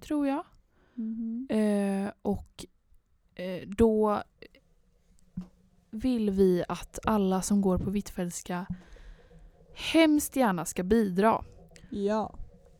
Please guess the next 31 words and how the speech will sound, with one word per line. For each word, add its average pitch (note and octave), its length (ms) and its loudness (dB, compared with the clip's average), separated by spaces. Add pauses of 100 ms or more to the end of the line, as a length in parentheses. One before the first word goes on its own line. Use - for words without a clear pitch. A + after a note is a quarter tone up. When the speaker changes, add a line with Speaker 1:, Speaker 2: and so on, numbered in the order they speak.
Speaker 1:
Och - 380 2 (440)
vi A3 260 8
har A3 120 8
ju A3 60 8
även G3+ 200 4
som A3+ 140 0
mål A#3+ 320 2
då G3 80 -2
att F#3 180 -4
vi G#3 80 2
ska G3 320 -2 (100)
försöka G#3 400 -4
in-, G3+ 440 0 (600)
eh, A2 560 -12 (1120)
inkludera G#3+ 800 2
folk - 540 -2 (140)
från G#3 260 2
alla F#3+ 320 2
linjer, F#3+ 680 2
liksom. F#3 340 -10 (260)
Speaker 2:
Mm. A#3 160 -10 (380)
Speaker 1:
Eh, F#3+ 440 -2
för - 180 -4
att F#3 300 -4 (180)
jag F#3+ 400 -4
tänker F#3+ 360 -2
också F#3+ 220 -4
att F#3+ 120 -8
första G3+ 320 0
numret F#3 380 2
kommer F#3 480 0